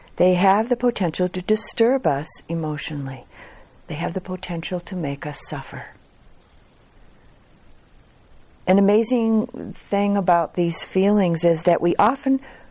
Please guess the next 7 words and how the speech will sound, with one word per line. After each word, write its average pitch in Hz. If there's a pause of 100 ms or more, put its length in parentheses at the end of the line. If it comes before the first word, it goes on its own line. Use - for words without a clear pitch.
(160)
forget 175
that 196
they 233
change. 214 (1200)
That 196
the 220
very 277